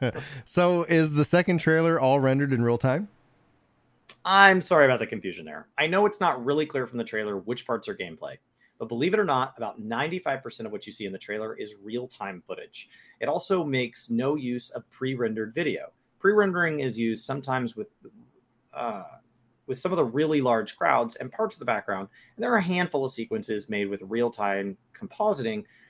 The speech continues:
Speaker 1: I'd like for players to take a moment and imagine scenes of this quality moving in real time with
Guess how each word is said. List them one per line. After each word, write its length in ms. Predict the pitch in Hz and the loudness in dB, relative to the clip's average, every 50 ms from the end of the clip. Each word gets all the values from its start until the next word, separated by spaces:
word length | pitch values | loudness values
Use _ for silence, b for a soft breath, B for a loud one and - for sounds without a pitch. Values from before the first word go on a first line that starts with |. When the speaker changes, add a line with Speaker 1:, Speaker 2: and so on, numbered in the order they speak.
| b b b b _ _ - | b b b b _ _ -8
Speaker 1:
I'd 240 | - 185 196 185 190 | -4 -4 -4 0 2
like 200 | 196 233 240 233 | 2 2 2 0
for 100 | 220 165 | -4 -2
players 340 | - 156 147 139 135 135 | 2 4 4 4 4 0
to 100 | - 143 | -2 -6
take 220 | 131 131 127 120 139 | -2 -2 -2 0 0
a 20 | |
moment 320 | 120 117 113 110 110 113 - | 2 2 2 0 -2 -6 -6
and 140 | 117 110 113 | -4 -4 -2
imagine 720 | 107 110 107 104 110 120 127 143 147 131 120 104 95 95 | -2 -2 -4 -4 -4 0 0 0 0 0 -4 -6 -6 -8
scenes 340 | - - 131 127 120 117 113 | -6 -6 -4 -2 -2 -4 -6
of 100 | 98 104 | -4 -2
this 200 | 127 151 147 - | -2 -2 -2 0
quality 440 | - 127 107 104 101 98 98 98 | 2 2 2 2 2 0 -2 -2
moving 300 | 101 104 104 98 101 98 | -4 -4 -6 -4 -4 -6
in 160 | 98 95 92 95 | -6 -8 -8 -4
real 220 | 127 151 180 190 | -2 0 0 0
time 420 | 190 - - 101 95 92 92 92 - - | 0 -2 -6 -4 -4 -4 -6 -8 -10 -14
with 80 | 98 | -16